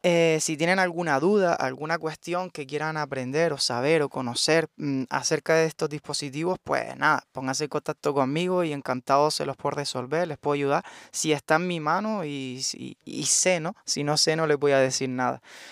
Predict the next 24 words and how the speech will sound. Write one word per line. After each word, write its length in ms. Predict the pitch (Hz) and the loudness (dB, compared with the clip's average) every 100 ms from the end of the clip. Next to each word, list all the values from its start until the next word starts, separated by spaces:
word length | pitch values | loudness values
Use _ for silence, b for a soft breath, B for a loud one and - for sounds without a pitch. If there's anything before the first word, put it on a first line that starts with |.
| B B B - | B B B -8
Vale. 340 | 160 160 135 _ _ _ _ _ _ _ _ _ _ - b b b b b b _ - | -4 -4 -6 _ _ _ _ _ _ _ _ _ _ -20 b b b b b b _ -6
Y 140 | 165 | 0
por 160 | 156 156 | 4 4
último, 500 | 165 - 180 185 175 | 2 0 4 4 4
quería 220 | 165 156 | 2 2
hacer 200 | - 156 | 0 -2
una 160 | 160 151 | -2 0
pequeña 600 | 156 165 165 156 147 147 | 0 0 0 2 2 4
valoración 680 | 143 135 131 - 147 151 151 | 2 2 2 0 -2 -4 -4
de 160 | 143 | -4
los 360 | 139 135 131 131 - - | -2 -2 -4 -6 -14 -10
nuevos 680 | 135 139 139 143 139 139 | -6 -2 0 0 0 -2
Samsung 640 | - 143 151 - 143 135 135 | -2 -2 -4 -6 -6 -6 -6
S 400 | 139 - 131 131 | -4 -4 -6 -8
veintidós. 500 | 131 131 123 131 226 B B B B B B B - | -8 -8 -4 -4 -4 B B B B B B B -6
Eh, 380 | 139 143 139 139 | -4 -2 -2 0
sin 280 | - 170 151 | 2 2 4
conocerlos 960 | 151 147 - 175 180 190 185 180 180 | 4 4 4 4 4 4 4 4 2
de 140 | 170 160 | 2 2
cerca, 400 | 196 220 226 - | 2 2 0 0
sin 260 | - 139 | -2 0
verlos, 520 | 143 185 196 196 202 | 2 2 2 -2 0
sin 580 | - 143 139 135 131 131 | 0 -2 -10 -10 -8 -6
haberlos, 880 | 127 127 143 147 147 147 147 143 | -6 -6 -8 -4 0 2 4 2